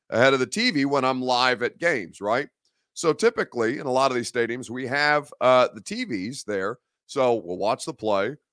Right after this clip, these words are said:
We'll see what happens on the field in front of us. We'll look up at the television and try and catch the replay there. This was not a, uh, was not a situation, um, was not a situation that you look at,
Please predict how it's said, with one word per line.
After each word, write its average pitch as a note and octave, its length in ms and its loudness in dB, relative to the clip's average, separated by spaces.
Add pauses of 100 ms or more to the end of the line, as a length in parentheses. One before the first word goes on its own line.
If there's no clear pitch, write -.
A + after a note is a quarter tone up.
We'll - 80 -14
see C3 160 -8
what B2+ 140 0
happens B2 340 0
on A#2+ 100 -4
the A2+ 80 -8
field A#2+ 240 -4
in A#2 80 -8
front G2+ 200 -4
of F#2+ 80 -10
us. A#2+ 200 -12
We'll G2 140 -12
look B2 180 -6
up C#3 160 0
at G#2 80 -14
the G#2+ 60 -20
television C3 680 -2 (360)
and B2+ 100 -12
try C#3 220 4
and B2+ 100 0
catch B2+ 280 0
the A#2 80 -12
replay B2 420 -2
there. E3 280 2 (880)
This - 120 -16
was A#2+ 160 -4
not D#3 280 8
a, C#3 200 6
uh, A#2 220 4 (480)
was A#2+ 160 -6
not D#3 360 2
a D3+ 180 2
situation, B2+ 1040 -4
um, A2+ 380 -2 (140)
was B2 160 -8
not D#3 260 4
a C#3+ 60 0
situation B2 880 -4 (440)
that C3 340 4
you A#2+ 220 -4
look C3 320 0
at, G2+ 280 -2